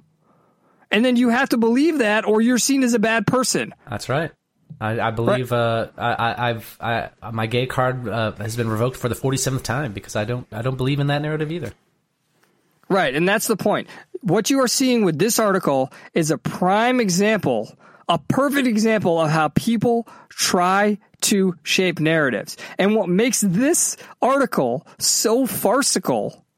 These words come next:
Speaker 1: and such a good example and so important to talk about and pay attention to is it's so bad with what it does.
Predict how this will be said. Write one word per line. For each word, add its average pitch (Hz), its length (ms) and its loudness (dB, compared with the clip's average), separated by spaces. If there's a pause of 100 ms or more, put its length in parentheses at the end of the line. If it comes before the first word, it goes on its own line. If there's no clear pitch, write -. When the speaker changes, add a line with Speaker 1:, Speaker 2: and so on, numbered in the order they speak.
(760)
Speaker 1:
and 190 400 2 (480)
such - 360 0
a 240 40 2
good 233 160 4
example 202 720 2
and 185 180 2
so 220 340 2
important 214 380 0
to 180 60 2
talk 180 280 0
about 226 320 2
and 175 100 0
pay 180 160 2
attention 190 440 0
to 285 280 2 (540)
is 208 360 2 (720)
it's 214 180 0
so 233 640 0 (140)
bad 208 400 2
with 175 180 2
what 185 220 2
it 147 140 -6
does. 180 500 0